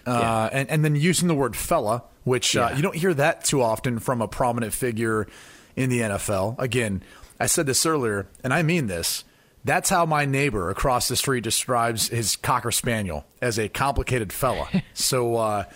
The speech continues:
Speaker 1: I'm not sure that's necessarily a term of endearment or a compliment in any shape or form. And how about Mark Murphy, too, uh, using the quote of someone who's passed away? Um,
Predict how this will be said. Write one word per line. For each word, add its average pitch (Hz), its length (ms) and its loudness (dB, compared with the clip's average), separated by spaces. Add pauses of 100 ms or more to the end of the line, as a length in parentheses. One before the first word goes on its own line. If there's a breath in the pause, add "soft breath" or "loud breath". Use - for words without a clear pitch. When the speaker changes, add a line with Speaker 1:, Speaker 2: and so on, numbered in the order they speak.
(340 loud breath)
Speaker 1:
I'm 143 160 2
not 180 240 2
sure 185 240 2
that's 147 300 2
necessarily 151 520 2
a 120 80 0
term 143 480 0
of 127 120 -2
endearment 147 600 0 (420 loud breath)
or 143 180 2
a 123 40 -2
compliment 127 720 0
in 123 280 0
any 135 560 0
shape - 360 0
or 117 80 0
form. 135 340 2 (420 loud breath)
And 156 140 2
how 170 100 2
about 240 220 2
Mark 202 220 2
Murphy, 170 320 2
too, 135 500 2 (420 loud breath)
uh, 131 160 2
using 214 440 2
the 160 100 0
quote 123 580 0 (260)
of 139 280 0
someone 156 380 2
who's 139 160 0
passed 123 420 0
away? 107 500 0 (480 soft breath)
Um, 113 460 2